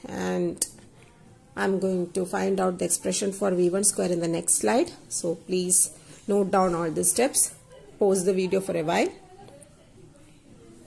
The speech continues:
Okay, so we got, already we got a expression, that is half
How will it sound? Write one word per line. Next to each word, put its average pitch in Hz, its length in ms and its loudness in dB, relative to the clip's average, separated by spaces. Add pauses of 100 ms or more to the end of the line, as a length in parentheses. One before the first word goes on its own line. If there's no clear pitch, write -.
(120)
Okay, - 280 0 (340)
so - 180 2
we 240 120 4
got, 233 340 8
already 220 400 4
we 254 120 2
got 208 340 2
a 262 200 6 (340)
expression, 214 680 2
that 202 240 0
is 240 300 2
half 214 500 2